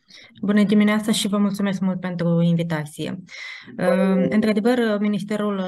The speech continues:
Justiției este implicat, uh, plenar în, uh, procesul de digitalizare pe,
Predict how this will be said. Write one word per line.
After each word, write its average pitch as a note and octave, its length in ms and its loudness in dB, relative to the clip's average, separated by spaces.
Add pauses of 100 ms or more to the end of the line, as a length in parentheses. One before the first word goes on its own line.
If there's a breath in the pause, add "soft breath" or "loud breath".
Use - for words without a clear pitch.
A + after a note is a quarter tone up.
(100)
Justiției G3 460 -6
este G3+ 140 -6
implicat, F#3 580 -4
uh, F3 160 -2
plenar F3 460 -2
în, E3+ 240 4
uh, E3 260 0
procesul F3+ 400 -6
de E3 80 -2
digitalizare E3+ 1000 -4
pe, E3+ 420 0